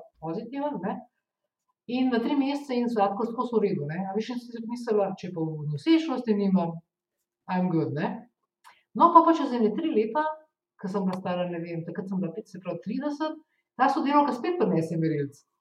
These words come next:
ne. In je rekla: "No, tokrat vam bom pa po malici izmerila."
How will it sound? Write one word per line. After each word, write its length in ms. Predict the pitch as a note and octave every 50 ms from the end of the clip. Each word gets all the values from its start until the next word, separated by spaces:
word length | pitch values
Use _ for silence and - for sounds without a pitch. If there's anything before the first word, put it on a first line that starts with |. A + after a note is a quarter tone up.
| _ _ -
ne. 380 | E3+ G3 - - - - - _ _ _ _ _ _ _ _ _ _ _ _ _ _ _ _ _ _ _ -
In 280 | C4 C#4+ D4+ D4+ D4
je 160 | C#4+ A#3+ G#3+
rekla: 200 | G#3+ A3 A3+ A3
"No, 240 | G3+ A3+ D4 E4 E4
tokrat 280 | - D4+ D#4 D#4+ E4 C#4+
vam 160 | D4+ D4 C#4
bom 80 | C#4+ D4
pa 80 | D4 D4
po 140 | C#4 C4
malici 400 | G#3+ G3 G3 G3+ G#3 G#3 G3+ G3+
izmerila." 480 | E3+ D3+ D#3 D3+ D3 C#3+ C#3+ C#3+ C#3 C#3